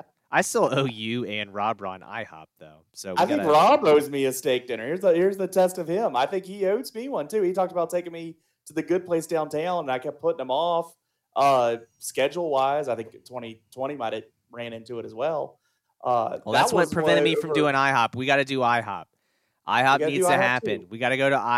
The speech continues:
Speaker 1: ihop. Let's go.
Speaker 2: All the bets need to happen. All the payoffs need to happen. That's, that's the, this is the year of the payoff, I think,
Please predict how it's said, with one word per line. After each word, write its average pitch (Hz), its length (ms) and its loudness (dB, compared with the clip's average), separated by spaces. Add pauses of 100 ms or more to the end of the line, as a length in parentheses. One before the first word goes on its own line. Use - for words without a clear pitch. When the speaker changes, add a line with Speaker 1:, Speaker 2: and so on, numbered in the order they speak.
(220)
Speaker 1:
ihop. 101 260 -2 (180)
Let's 135 440 2
go. 131 680 4 (640)
Speaker 2:
All 139 260 2
the 165 100 0
bets 151 300 0
need 131 140 -8
to 123 100 -2
happen. 117 380 -4
All 123 140 0
the 135 60 -4
payoffs 123 440 -2
need 117 100 -16
to 107 60 -12
happen. 107 280 -10
That's, 127 220 -6
that's 165 240 -2
the, 175 100 -16
this 180 200 -4
is 185 120 -6
the 180 80 -4
year 156 200 -2
of 147 60 0
the 127 60 -4
payoff, 110 540 -8
I 110 60 -18
think, 113 240 -18